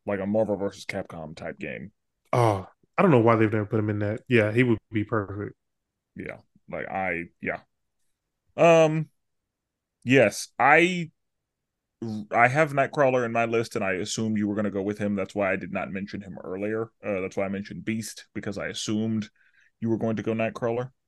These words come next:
Speaker 2: Yeah.
Speaker 1: Uh, but, uh, yeah, that's a good choice. That's a good choice. I, I really like Nightcrawler.
Speaker 2: What do you got?
Speaker 1: Um,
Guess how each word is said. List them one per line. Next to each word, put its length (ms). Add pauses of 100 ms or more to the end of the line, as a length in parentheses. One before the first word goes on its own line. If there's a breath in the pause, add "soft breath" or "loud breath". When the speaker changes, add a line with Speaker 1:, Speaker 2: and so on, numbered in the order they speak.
(880)
Speaker 2:
Yeah. 300
Speaker 1:
Uh, 400
but, 200
uh, 200
yeah, 340
that's 160
a 20
good 120
choice. 440
That's 120
a 40
good 120
choice. 440
I, 420 (100)
I 60
really 200
like 180
Nightcrawler. 460 (2750)
Speaker 2:
What 80
do 20
you 60
got? 180
Speaker 1:
Um, 360